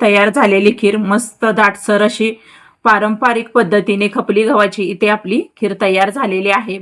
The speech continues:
तर खपली गव्हाची खीर ही माझी रेसिपी आवडल्यास सुनीता किचन रेसिपी मराठी चॅनलला सबस्क्राईब करा, लाईक करा, शेअर करा.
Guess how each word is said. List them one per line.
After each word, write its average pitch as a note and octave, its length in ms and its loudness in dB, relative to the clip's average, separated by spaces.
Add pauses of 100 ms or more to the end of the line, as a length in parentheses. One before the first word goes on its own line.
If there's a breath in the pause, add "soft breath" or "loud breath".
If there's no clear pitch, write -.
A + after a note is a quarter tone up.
तर A3 240 -2
खपली A#3 340 -4
गव्हाची A3 540 -2
खीर G#3+ 200 -2
ही A3+ 140 0
माझी G#3+ 300 0
रेसिपी G#3 380 0
आवडल्यास F#3+ 500 0
सुनीता G#3+ 320 -2
किचन G#3+ 340 -4
रेसिपी G3+ 400 -4
मराठी G3 380 0
चॅनलला F#3+ 480 -2
सबस्क्राईब G3+ 560 -4
करा, F#3 260 2
लाईक F#3+ 280 -2
करा, F#3 240 0
शेअर F#3 280 -4
करा. F#3 320 -2